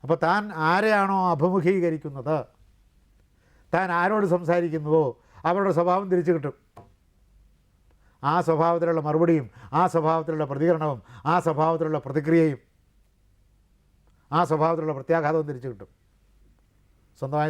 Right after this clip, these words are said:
സ്വഭാവമില്ല. എന്താണ് കാരണം? അഭാവമാണ്, നിഷ്ക്രിയനാണ്, നിർഗുണനാണ്.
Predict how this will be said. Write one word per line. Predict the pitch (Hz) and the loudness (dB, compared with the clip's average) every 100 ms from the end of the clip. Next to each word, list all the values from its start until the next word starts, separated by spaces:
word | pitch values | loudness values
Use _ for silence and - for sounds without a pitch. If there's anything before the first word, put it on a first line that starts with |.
| 135 | -2
സ്വഭാവമില്ല. | 135 147 147 127 123 _ _ _ _ _ _ _ 123 | -2 -2 -4 -8 -12 _ _ _ _ _ _ _ -6
എന്താണ് | 139 135 | -4 -2
കാരണം? | 135 135 127 _ _ - 127 | -2 -4 -8 _ _ -14 -10
അഭാവമാണ്, | 104 143 143 131 113 95 _ _ _ _ _ _ _ _ _ _ _ _ _ _ _ _ _ _ _ - 139 | -4 -2 -2 -6 -12 -16 _ _ _ _ _ _ _ _ _ _ _ _ _ _ _ _ _ _ _ -12 -8
നിഷ്ക്രിയനാണ്, | - - 139 156 151 131 107 92 _ _ _ _ _ _ _ _ 131 | -8 -6 0 0 0 -4 -8 -16 _ _ _ _ _ _ _ _ -2
നിർഗുണനാണ്. | 165 165 135 147 160 147 117 | 0 0 -2 0 0 0 -2